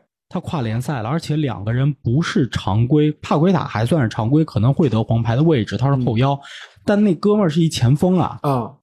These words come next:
Speaker 1: 那哥们儿是一前锋啊，这种拿黄牌的概率是非常低的。
Speaker 2: 对。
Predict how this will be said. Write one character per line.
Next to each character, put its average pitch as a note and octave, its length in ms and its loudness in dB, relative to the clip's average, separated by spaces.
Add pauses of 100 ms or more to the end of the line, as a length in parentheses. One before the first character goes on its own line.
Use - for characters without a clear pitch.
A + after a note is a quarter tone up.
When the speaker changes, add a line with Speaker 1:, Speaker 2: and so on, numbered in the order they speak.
(280)
Speaker 1:
那 F#3+ 120 2
哥 G3 160 0
们 G3 80 0
儿 D#3+ 60 2
是 E3+ 100 0
一 D#3+ 60 4
前 B2+ 220 2
锋 D#3+ 180 2
啊， G#2+ 160 0
这 G3 160 0
种 G#2 320 -2
拿 C#3 240 0
黄 F3 160 0
牌 C3+ 160 -2
的 E3 80 -2
概 E3 160 2
率 A#2+ 100 2
是 A#2+ 120 0
非 G#3 200 0
常 A#2+ 220 2
低 G#2 160 0
的。 F#2 180 -2
Speaker 2:
对。 A#2+ 240 -6